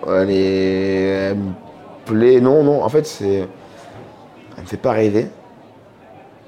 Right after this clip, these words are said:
Mais, euh, il faut être aussi honnête. Elle est formée de joueurs qui sont excellents,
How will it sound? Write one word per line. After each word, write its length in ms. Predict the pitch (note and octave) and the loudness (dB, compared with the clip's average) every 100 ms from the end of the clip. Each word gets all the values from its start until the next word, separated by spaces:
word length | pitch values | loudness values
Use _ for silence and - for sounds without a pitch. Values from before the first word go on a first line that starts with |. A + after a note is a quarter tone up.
| - - | -20 -8
Mais, 560 | G#2 G#2+ A2 A2+ A2+ | -2 0 2 4 4
euh, 680 | A2+ G#2+ G#2 G2+ G2 F#2+ G2 | 4 4 2 2 2 2 0
il 80 | G2 | -2
faut 420 | - - - G2+ | -6 -14 -8 -4
être 280 | F#2+ - G2 | -4 -6 -8
aussi 360 | F#2+ - - | -8 -10 -10
honnête. 400 | F#2+ G2 C3 E3 - - - - - - _ _ _ _ - - | -6 0 0 -2 -14 -20 -20 -20 -20 -20 _ _ _ _ -16 -4
Elle 80 | G2+ | -2
est 60 | |
formée 320 | G2 F#2+ G#2 A#2 | -2 -2 0 0
de 160 | F2+ | -2
joueurs 280 | F#2 F#2+ A2+ | -4 -4 -4
qui 80 | - | -8
sont 120 | F2+ | -8
excellents, 320 | F2+ G#2 A#2 | -8 -8 -10